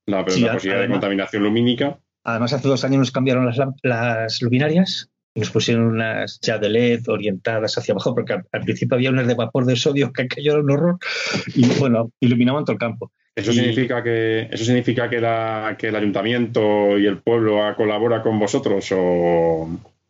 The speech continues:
Speaker 2: No,
Speaker 1: ha sido por
Speaker 2: eso fue,
Speaker 1: pura
Speaker 2: fue cuestión de la Diputación, que cambió todos los pueblos porque, eh, pensaron que no tenía sentido que esos pueblos medio vacíos tuvieran esa potencia lumínica y cogieron y lo, diríamos que de alguna forma, pues, lo reducieron, lo, lo redujeron un poco,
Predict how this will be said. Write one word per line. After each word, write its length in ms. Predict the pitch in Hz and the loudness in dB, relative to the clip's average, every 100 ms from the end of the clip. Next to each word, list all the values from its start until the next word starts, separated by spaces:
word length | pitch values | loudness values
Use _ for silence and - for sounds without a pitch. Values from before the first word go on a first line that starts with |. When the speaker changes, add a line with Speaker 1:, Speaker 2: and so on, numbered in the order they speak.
| - | -2
Speaker 2:
No, 100 | - | -2
Speaker 1:
ha 60 | |
sido 300 | 92 107 98 | 0 0 0
por 220 | 117 101 98 | 2 0 2
Speaker 2:
eso 160 | 107 | 2
fue, 80 | 101 | 2
Speaker 1:
pura 760 | 98 98 92 95 92 92 90 90 | 2 0 -2 -2 -2 -2 -2 -2
Speaker 2:
fue 120 | 123 | -4
cuestión 260 | - 139 | -6 -4
de 80 | 127 | -2
la 60 | 120 | 0
Diputación, 580 | 117 117 117 104 90 - _ | 0 -2 -6 -6 -8 -8 _
que 140 | - 98 | -8 -4
cambió 400 | 98 98 110 117 | -4 0 0 0
todos 180 | 120 120 | 0 0
los 160 | 117 | 0
pueblos 280 | 123 123 147 | 0 0 0
porque, 480 | 123 95 104 95 90 - - - | -4 -4 -2 -2 -4 -10 -16 -6
eh, 120 | 107 | -6
pensaron 440 | 98 101 113 113 117 | -2 -2 0 0 0
que 200 | 120 117 | 0 0
no 160 | 113 117 | 0 -2
tenía 220 | 113 110 | 0 -2
sentido 380 | 117 95 113 113 | -2 0 0 0
que 60 | |
esos 180 | 117 - _ - | -2 -6 _ -4
pueblos 200 | 117 110 | -2 0
medio 160 | 107 | 0
vacíos 320 | 104 - 120 - | 0 0 -2 0
tuvieran 340 | 107 104 104 | -2 0 -2
esa 200 | 110 - - | -4 -4 -4
potencia 320 | 101 110 113 | -4 -2 0
lumínica 440 | 110 123 127 156 - - - | 2 4 2 -2 -4 -16 -6
y 160 | 107 92 | -4 -2
cogieron 400 | 90 107 107 107 | -2 -2 -2 -2
y 380 | 98 90 87 | -2 -4 -6
lo, 380 | 90 90 87 87 85 _ | -4 -4 -4 -8 -14 _
diríamos 320 | 95 92 98 | -12 -10 -8
que 80 | - | -4
de 20 | 98 | -2
alguna 180 | 95 | -2
forma, 240 | - 95 101 - | -6 -6 -6 -6
pues, 180 | - - - - | -10 -14 -16 -6
lo 140 | 92 | -4
reducieron, 600 | 95 98 92 - 95 92 90 | -2 -2 -4 -4 -2 -2 0
lo, 140 | 104 | 0
lo 400 | 95 98 113 104 | 0 -2 0 -2
redujeron 420 | 98 98 - 98 | 0 -2 -2 -2
un 120 | 98 95 | -2 -2
poco, 260 | 101 107 | -2 -2